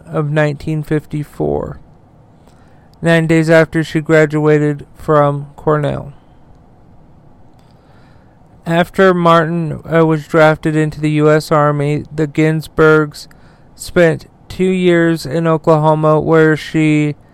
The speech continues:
was st-, uh, where he was stationed. Their daughter, Jane, uh, their first child,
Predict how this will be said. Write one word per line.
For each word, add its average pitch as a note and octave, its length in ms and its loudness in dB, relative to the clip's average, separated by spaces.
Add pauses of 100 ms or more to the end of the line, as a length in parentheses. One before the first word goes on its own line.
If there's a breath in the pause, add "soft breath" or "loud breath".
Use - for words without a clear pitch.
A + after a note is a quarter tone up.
(340 soft breath)
was D#3+ 260 0
st-, - 340 -14
uh, D#3+ 200 0
where D#3+ 380 4
he D#3+ 200 -2
was D#3+ 200 2
stationed. D3 680 -4 (560 soft breath)
Their D#3 160 2
daughter, E3+ 680 4 (100)
Jane, D#3+ 560 -2 (360)
uh, D#3 440 2
their D#3 240 -2
first E3+ 400 0
child, D3+ 480 2